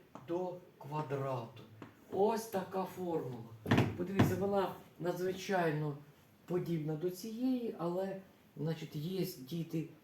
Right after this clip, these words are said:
відмінності. Тобто коло змінного струму при паралельному з'єднанні, загальний опір, і коло змінного струму при послідовному з'єднанні, діти, воно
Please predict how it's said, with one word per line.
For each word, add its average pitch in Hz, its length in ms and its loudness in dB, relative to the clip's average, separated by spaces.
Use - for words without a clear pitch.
відмінності. 156 960 4
Тобто 151 220 -2
коло 165 400 6
змінного 143 500 0
струму 135 520 0
при 160 140 4
паралельному 208 800 4
з'єднанні, 175 420 0
загальний 147 460 2
опір, 131 320 0
і 170 80 0
коло 185 380 4
змінного 165 500 0
струму 151 460 0
при 147 380 0
послідовному 190 800 4
з'єднанні, 131 560 0
діти, 208 280 0
воно 160 400 2